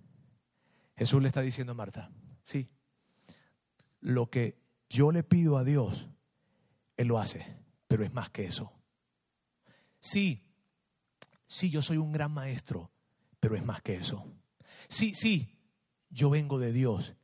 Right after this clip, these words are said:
pero es más que eso. Sí, sí, sí, yo hago prodigios, yo hago señales, pero Marta, es más que eso. Y todo esto está sucediendo para que tú lo sepas.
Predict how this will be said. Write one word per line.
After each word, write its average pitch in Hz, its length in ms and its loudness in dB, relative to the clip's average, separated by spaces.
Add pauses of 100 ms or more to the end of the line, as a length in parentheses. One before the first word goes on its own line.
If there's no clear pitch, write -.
(160)
pero 110 220 2
es 107 220 -6
más 120 340 -8
que 104 220 -8
eso. - 280 -10 (680)
Sí, 233 140 0
sí, 226 100 0
sí, 226 160 2
yo 180 120 4
hago 208 160 4
prodigios, 165 640 0
yo 165 80 4
hago 185 160 -2
señales, 180 680 -2 (680)
pero 117 160 -4
Marta, 120 400 -4 (720)
es 110 160 -6
más 120 320 -6
que 110 220 -4
eso. - 320 -10 (640)
Y 147 80 -4
todo 123 260 2
esto 117 200 -2
está 117 160 -2
sucediendo 120 540 -2
para 98 180 -4
que 107 100 -10
tú 113 120 0
lo 107 100 -2
sepas. - 480 -4